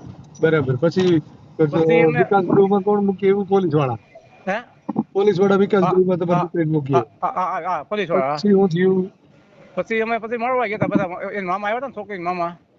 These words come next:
Speaker 1: હા.
Speaker 2: એટલે, એટલે છોકરી કે મારે આવું છે, અમે પૂછ્યું અત્યારે આવું છે તો ઈ મા-, મારા મારે પૂછ્યું હતું ઈ કે હા આવું છે કે.
Speaker 1: હા.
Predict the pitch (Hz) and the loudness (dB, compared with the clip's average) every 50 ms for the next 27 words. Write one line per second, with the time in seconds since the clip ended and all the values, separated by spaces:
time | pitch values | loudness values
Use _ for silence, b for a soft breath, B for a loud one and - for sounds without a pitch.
0 | _ - - 139 147 156 160 160 165 170 - - _ _ _ _ _ _ _ _ | _ -6 -2 0 2 2 2 0 -2 -4 -12 -20 _ _ _ _ _ _ _ _
1 | _ _ _ - 180 180 185 190 190 185 156 214 208 214 214 202 220 208 214 208 | _ _ _ -12 -10 -8 -6 -4 -4 -4 -4 -4 -2 -2 -2 0 0 0 2 2
2 | 220 240 220 180 160 185 175 175 196 185 180 175 - 247 214 226 214 170 170 - | 0 -2 -4 -6 -10 -10 -10 -8 -10 -10 -12 -14 -14 -12 -6 -4 -2 -2 -2 -2
3 | 196 180 180 208 226 220 - 240 226 208 180 196 190 196 196 - 175 180 - - | -4 -4 -4 -4 -6 -8 -8 -10 -10 -10 -10 -10 -10 -10 -10 -10 -10 -12 -12 -10
4 | 180 175 185 180 175 190 190 175 170 170 202 196 190 175 170 202 185 190 156 151 | -8 -8 -6 -6 -6 -8 -8 -6 -4 -4 -4 -4 -6 -8 -10 -10 -12 -10 -10 -12
5 | 160 160 160 - - - 170 175 175 180 175 180 220 202 156 139 156 143 131 131 | -14 -14 -16 -20 -20 -14 -8 -6 -6 -4 -4 -6 -8 -10 -10 -12 -12 -12 -10 -12
6 | 156 160 156 - - - - - - - - 135 135 139 135 | -12 -14 -14 -20 -20 -20 -20 -20 -12 -4 0 0 2 2 0